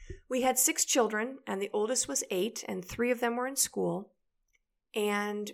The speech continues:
we just weren't happy. We did not feel that the teachers knew them. We did not feel that they encouraged them in creativity and enrichment.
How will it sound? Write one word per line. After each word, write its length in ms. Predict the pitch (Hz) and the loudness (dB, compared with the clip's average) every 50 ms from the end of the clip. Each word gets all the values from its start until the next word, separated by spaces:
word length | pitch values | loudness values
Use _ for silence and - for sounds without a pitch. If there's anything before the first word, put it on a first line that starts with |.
| - - | -8 -8
we 100 | 214 208 | -6 -4
just 300 | 208 240 247 240 - - | -2 -2 -2 -2 -2 -2
weren't 200 | 226 240 247 220 | -2 -2 -2 -2
happy. 500 | 214 233 254 269 - 196 190 214 - _ _ _ _ _ _ _ _ _ _ _ _ - | -4 -4 -4 -4 -6 -10 -12 -12 -18 _ _ _ _ _ _ _ _ _ _ _ _ -4
We 140 | 214 196 196 | 0 0 2
did 160 | 208 202 196 | 2 2 4
not 300 | 196 190 190 220 - - | 4 4 4 4 2 -2
feel 420 | - - 220 202 202 220 240 247 | -4 -2 0 0 0 0 -2 -2
that 200 | 240 208 190 185 | -2 -2 -4 -2
the 60 | - | -4
teachers 760 | 196 - - 214 202 208 - 214 202 196 190 190 190 190 - - - | -6 -4 -2 -2 -2 -2 -2 -2 -2 -2 -4 -4 -4 -6 -6 -6 -6
knew 320 | 202 185 185 196 208 226 226 | -6 -2 2 2 4 4 4
them. 420 | 247 240 233 247 254 262 269 285 _ _ _ _ _ _ _ _ _ _ _ _ _ _ - - | 2 2 2 0 -2 -6 -10 -16 _ _ _ _ _ _ _ _ _ _ _ _ _ _ -12 -10
We 100 | 220 202 | -8 -8
did 140 | 214 202 | -6 -4
not 240 | 196 190 190 - - | -2 -2 -2 -2 -4
feel 280 | - - 220 202 202 196 | -6 -4 -4 -4 -2 -2
that 220 | 196 185 180 185 - | -4 -4 -6 -6 -6
they 220 | 196 185 185 - | -4 -4 -4 -4
encouraged 640 | - 180 165 - - - - 226 220 226 220 - - | -6 -10 -14 -12 -10 -4 0 2 2 2 0 -2 -2
them 160 | - 220 214 | -2 -2 -2
in 120 | 202 190 175 | -2 -4 -6
creativity 1080 | - - 202 208 190 180 180 180 - - 233 233 226 233 233 240 233 233 240 - - | -8 -6 -4 -2 -2 -2 0 0 0 2 2 2 2 2 0 2 0 -2 -2 -4 -6
and 140 | - 180 165 | -8 -10 -10
enrichment. 840 | 165 165 165 175 202 214 214 - - 254 240 233 233 233 233 233 - | -10 -10 -8 -6 -6 -2 -2 -2 -2 -2 -6 -6 -6 -6 -8 -10 -12